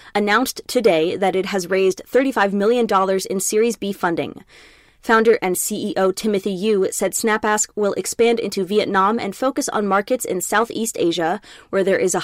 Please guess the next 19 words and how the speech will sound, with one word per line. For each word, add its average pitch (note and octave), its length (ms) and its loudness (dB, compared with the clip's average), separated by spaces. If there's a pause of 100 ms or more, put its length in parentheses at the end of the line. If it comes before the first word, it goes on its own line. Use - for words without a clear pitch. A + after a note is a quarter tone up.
high C4 160 0
demand G#3+ 380 0
for G#3+ 120 -4
tutoring A3 520 0
and F#3+ 160 -4
other B3 200 0
private G#3+ 360 -2
education G#3 560 -4
services. - 680 -6 (500)
It G3+ 140 4
will G3 200 2
also B3 360 4
open G3 420 -2
regional A#3+ 360 0
headquarters G3 540 -2
in E3+ 140 -4
Singapore A3+ 680 0 (160)
and G3 100 -2
develop G#3+ 360 2